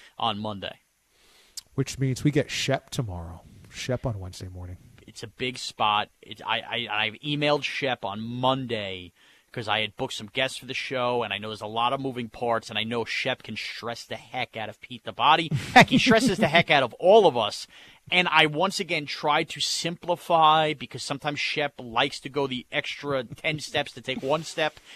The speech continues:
Speaker 1: I tried to simplify everything Shep needs to do on one email, so I am hoping I don't get a million text messages tomorrow with somebody <laughs> basically ready to throw Shep off a bridge.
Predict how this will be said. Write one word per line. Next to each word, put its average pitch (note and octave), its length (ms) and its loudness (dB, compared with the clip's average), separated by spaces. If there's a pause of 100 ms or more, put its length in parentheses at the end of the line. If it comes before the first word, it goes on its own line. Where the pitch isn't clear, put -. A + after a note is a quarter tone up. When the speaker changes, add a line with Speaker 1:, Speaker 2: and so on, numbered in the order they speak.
(160)
Speaker 1:
I C3+ 140 2
tried C#3 280 -2
to C3+ 60 -6
simplify C#3+ 720 -4
everything D3 380 -6
Shep - 340 -4
needs C3 260 -12
to B2+ 100 -14
do B2 240 -8
on A2+ 120 -6
one A2+ 200 -4
email, A2+ 460 -6
so B2 180 -6
I A#2+ 100 0
am A#2 100 -6
hoping A#2+ 460 -8
I A2+ 80 -6
don't A2+ 160 -8
get A2+ 100 -6
a A2 60 -6
million A2 280 -8
text - 300 -10
messages G2+ 400 -10
tomorrow G#2+ 400 -2 (300)
with C3+ 80 0
somebody B2 420 2
<laughs> - 160 -8
basically C3 460 -2
ready A#2 260 -2
to A2+ 80 -8
throw A#2+ 240 -4
Shep - 400 -6
off G2+ 140 -8
a - 40 -20 (100)
bridge. - 360 -18